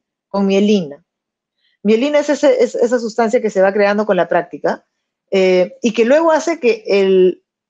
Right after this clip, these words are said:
la habilidad se vuelva automática. Por ejemplo, muchos de nosotros tipeamos sin mirar el teclado, pero no es que supiéramos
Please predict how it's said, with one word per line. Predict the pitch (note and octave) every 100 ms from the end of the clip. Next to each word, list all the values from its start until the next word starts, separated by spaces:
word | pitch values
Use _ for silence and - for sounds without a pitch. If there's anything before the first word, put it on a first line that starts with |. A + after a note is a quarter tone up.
| _ _ _ _ _ -
la | G#3
habilidad | G3+ G#3+ A3 C4+
se | C4+
vuelva | B3+ B3
automática. | A#3 A#3 A3+ F3+
Por | -
ejemplo, | G3+ A#3+ A#3 C4 C#4 _ _ _ -
muchos | B3 C#4 D4
de | B3+
nosotros | G#3+ A#3+ A#3 C4
tipeamos | B3+ F#3 A3+ A3+ A3
sin | A3+
mirar | G3 F#3+ G3+
el | G#3
teclado, | F#3 F3 F#3+ D3+ - F3+ _ _ _ _ _
pero | G3 G#3
no | A3
es | C4+
que | C4+
supiéramos | G#3+ A3+ A3+ A3+ G#3+ -